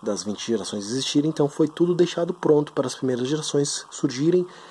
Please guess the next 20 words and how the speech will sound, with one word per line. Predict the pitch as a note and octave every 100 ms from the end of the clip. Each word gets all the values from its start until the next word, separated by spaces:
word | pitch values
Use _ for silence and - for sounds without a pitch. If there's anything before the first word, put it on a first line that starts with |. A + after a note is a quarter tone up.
| - - -
e | E3+ F#3
forem | - D#3+ E3 E3+
coletando | - F3+ G#3 G3+ - F3 F#3
todas | E3 F#3 G3 F3+ E3
as | D#3
informações | F3 D#3+ D3 D#3+ D#3+
para | - D#3+ D3+
construírem | - F3 F3+ - D3 D#3 D3+
a | D#3
história. | D#3+ - - B2 F2+ - - - - - -
Então | - C3+
a |
história | C#3 - D3 D3+ D#3
vai | C#3
se | C3+ -
moldando | E3 E3+ D#3 B2 C3+ F3 F3+ - - - - - - - -
naturalmente | A2 B2+ D3 F3 D#3+ B2 B2 C#3+ -
conforme | D#3 D#3 - C#3 D#3 D#3+ - - -
o | C#3
avançar | C3+ C3+ A#2+ - B2 D#3